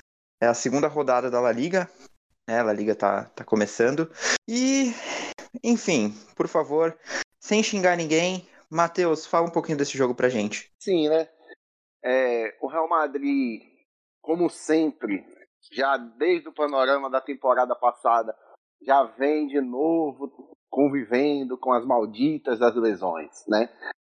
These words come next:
Speaker 2: Modric fora por conta de lesão, Toni Kroos ainda nem estreou na temporada por conta de lesão,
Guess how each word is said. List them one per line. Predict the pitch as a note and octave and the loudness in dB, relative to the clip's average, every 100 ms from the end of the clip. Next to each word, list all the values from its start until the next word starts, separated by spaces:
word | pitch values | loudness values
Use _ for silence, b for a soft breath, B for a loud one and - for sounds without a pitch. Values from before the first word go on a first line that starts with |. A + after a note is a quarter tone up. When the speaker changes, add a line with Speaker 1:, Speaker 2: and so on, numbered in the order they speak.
| _ | _
Speaker 2:
Modric | A#2 D3+ D#3 B2 A2 - - - _ - | -2 0 0 -4 -10 -12 -14 -20 _ -6
fora | C3+ D#3 C#3 | 0 2 0
por | - B2 - | -2 -10 -2
conta | B2+ B2 | 0 0
de | A2+ | 0
lesão, | G#2+ G2 A#2 D#3+ E3 D#3+ - | 0 0 2 2 0 -4 0
Toni | C3 B2 | 2 2
Kroos | - B2+ C3+ B2 | -2 -2 0 0
ainda | A#2+ A#2+ | 0 0
nem | B2+ E3 | 2 0
estreou | - D3 C3 C3 | -2 0 2 2
na | A2+ | 0
temporada | A#2+ A2+ - F#2+ B2 D#3 D3+ C#3+ - _ b _ _ - | -2 -4 -4 0 2 2 0 -4 -14 _ b _ _ -10
por | G2 | -2
conta | A2+ A2 | -2 2
de | G2+ | 2
lesão, | F#2+ F2 G#2+ D3 D#3+ D3+ | 2 0 -2 0 0 -4